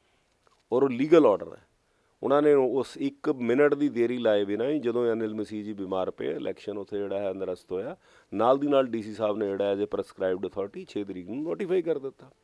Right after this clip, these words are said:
ਇਹ ਹੁਣ ਪ੍ਰਸ਼ਾਸਨ ਦੀ ਮਰਜ਼ੀ ਆ, ਉਹ ਕਦੋਂ ਕਰਦੇ ਆ, ਕਿਸ ਤਰ੍ਹਾਂ ਦੇ ਪ੍ਰੋਸੈਸ ਨੇ, ਕੀ ਮਾਹੌਲ ਹੈ, ਉਹ ਸਭ ਚੀਜ਼ਾਂ ਨੂੰ ਲੈ ਕੇ। ਹੁਣ ਤੁਸੀਂ ਮੈਨੂੰ ਕਹੋ ਕਿ ਛੱਬੀ ਜਨਵਰੀ ਤੋਂ ਪਹਿਲਾਂ ਚੌਵੀ ਪੱਚੀ ਨੂੰ ਇਲੈਕਸ਼ਨ ਕੋਈ ਜੇ ਉਹ, ਅਹ, ਕਰਵਾ ਦੇਣਗੇ ਕਿ,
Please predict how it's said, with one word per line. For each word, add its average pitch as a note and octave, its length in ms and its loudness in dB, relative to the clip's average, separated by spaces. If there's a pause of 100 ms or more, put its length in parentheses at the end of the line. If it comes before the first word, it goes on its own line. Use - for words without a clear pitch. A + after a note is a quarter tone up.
(420)
ਇਹ D#3 80 6
ਹੁਣ F3 120 6
ਪ੍ਰਸ਼ਾਸਨ D#3 600 4
ਦੀ F3+ 80 6
ਮਰਜ਼ੀ D3 320 2
ਆ, D3+ 80 6
ਉਹ D3 80 6
ਕਦੋਂ C#3+ 260 4
ਕਰਦੇ C3+ 340 4
ਆ, C3 60 2
ਕਿਸ C#3 180 -2
ਤਰ੍ਹਾਂ C#3 240 4
ਦੇ B2+ 100 0
ਪ੍ਰੋਸੈਸ A2+ 420 -2
ਨੇ, A2+ 160 -4 (440)
ਕੀ C#3 160 2
ਮਾਹੌਲ A#2+ 420 4
ਹੈ, A#2 80 6
ਉਹ A2+ 80 2
ਸਭ B2 180 0
ਚੀਜ਼ਾਂ A#2 320 -2
ਨੂੰ A2+ 140 -4
ਲੈ G#2+ 120 2
ਕੇ। A2 120 -6
ਹੁਣ - 400 -12
ਤੁਸੀਂ B2+ 180 -4
ਮੈਨੂੰ B2+ 220 -2
ਕਹੋ C3+ 200 2
ਕਿ C3 160 -6 (300)
ਛੱਬੀ A#2 340 0
ਜਨਵਰੀ C3 340 0
ਤੋਂ B2+ 120 0
ਪਹਿਲਾਂ B2+ 240 2
ਚੌਵੀ B2 360 2
ਪੱਚੀ B2+ 380 -4
ਨੂੰ C3+ 300 -2 (100)
ਇਲੈਕਸ਼ਨ A#2 400 -4
ਕੋਈ B2+ 300 -4 (160)
ਜੇ A#2 180 0
ਉਹ, A#2+ 260 0 (320)
ਅਹ, G#2 360 -4 (100)
ਕਰਵਾ A#2+ 280 6
ਦੇਣਗੇ A2+ 380 0 (520)
ਕਿ, - 120 -10